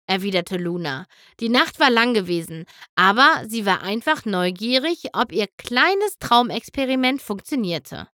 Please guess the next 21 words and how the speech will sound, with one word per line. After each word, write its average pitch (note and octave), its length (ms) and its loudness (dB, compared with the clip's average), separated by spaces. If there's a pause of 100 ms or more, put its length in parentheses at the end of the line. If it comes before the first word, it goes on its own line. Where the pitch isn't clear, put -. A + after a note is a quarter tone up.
(500)
Ich C#4 240 2
will E4 140 2
nur F4 240 6
eine C#4 260 0
kurze D#4 380 -2
Stippvisite F#3 680 -6
machen.“ D3+ 380 -6 (680)
Ihr G#3 200 2
Blick F#3 300 -2
fiel E4 260 -2
auf G3 280 -2
Nocturnus, F3+ 880 -4 (300)
der A3+ 120 2
seine A#3 260 2
Katzenaugen C#4+ 720 -2
im F#3 200 -4
Licht A3 280 -2
überhaupt E3 500 -4
nicht B3 240 -4
öffnen A3+ 400 -4
konnte. D#3+ 580 -8